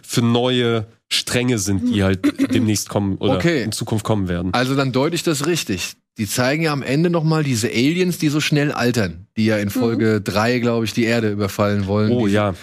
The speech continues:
Speaker 1: ja,
Speaker 3: die sie immer
Speaker 1: stimmt.
Speaker 3: zurückschreiben. Und die hocken noch über so einer riesen, über so einem riesen Mischpult oder so, so einer, weiß nicht, digitalen Karte und, und beratschlagen, glaub ich, wie sie die Erde jetzt endgültig fertig machen.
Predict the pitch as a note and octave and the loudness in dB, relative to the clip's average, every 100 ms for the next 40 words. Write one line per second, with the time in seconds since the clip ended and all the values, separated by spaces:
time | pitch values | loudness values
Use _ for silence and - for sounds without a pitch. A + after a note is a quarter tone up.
0 | - G#2 A#2 C3 C3 A2+ C3 A#2+ G#2+ F#2+ | -2 0 0 0 0 2 0 0 -2 -4
1 | - - A2+ A#2+ D#3 A3+ A#3+ G#3+ G3 F3+ | -12 -4 0 2 2 2 2 0 0 0
2 | F3+ E3+ E3+ E3 D#3 C#3+ G3+ F3+ F3+ E3 | 2 2 2 2 0 2 2 2 2 4
3 | D#3 D3 C3+ D3+ C3+ D3 C#3 D#3+ E3 D3+ | 2 0 2 2 2 2 2 2 4 4
4 | A3+ - - G3 D#3+ C#3 C3+ B2+ A#2+ A2+ | 2 0 0 2 2 0 0 0 0 0
5 | A2 A2 G2 C#2+ D#2+ G2+ A#2 A2+ A#2+ G#2+ | 2 2 0 -2 -4 -2 0 0 -2 0
6 | A2+ B2 A2+ G2+ D#3+ F3+ F3 D3+ C#3+ C#3 | 0 0 0 -2 -2 0 2 0 0 -2
7 | D#3+ - - - - _ - C3 A#2+ G#2+ | -2 -6 -20 -20 -20 _ -4 0 0 -2
8 | _ C3+ A#2 C#3+ - D#3 C#3+ C3 C3 B2 | _ -2 0 0 0 0 0 0 0 0
9 | C3+ C3 B2 A#2+ B2+ C3+ A#2 B2+ A2 C3 | 0 2 2 2 2 2 0 -2 0 0
10 | A#2 - G#3 B2 A2+ | 0 0 -2 -2 -2